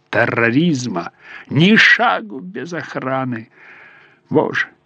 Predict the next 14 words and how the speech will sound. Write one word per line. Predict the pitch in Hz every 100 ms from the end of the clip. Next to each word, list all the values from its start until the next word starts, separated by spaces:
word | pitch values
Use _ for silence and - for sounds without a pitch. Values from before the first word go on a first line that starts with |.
| _ _ _ _ _ _ _ -
куда | - 95 92 127 196 -
катится | - - - - - - 165
Россия? | 151 - - - - 123 135 127 - _ _ _ _ _ _ _ _ _ _ _ _ - - -
А | 123 135
тени | 131 - 214 240 220
уж | 214 - -
подхватили | 202 - 190 214 - 233 240 202 151
коллежского | 127 - 127 139 135 - - - 113
асессора | 117 - 143 - - 117
под | 113 147 175 196
руки, | 214 - 214 208 185 -
мягко, | 107 120 139 160 - -
но | 180 147 175
крепко. | - - - - - -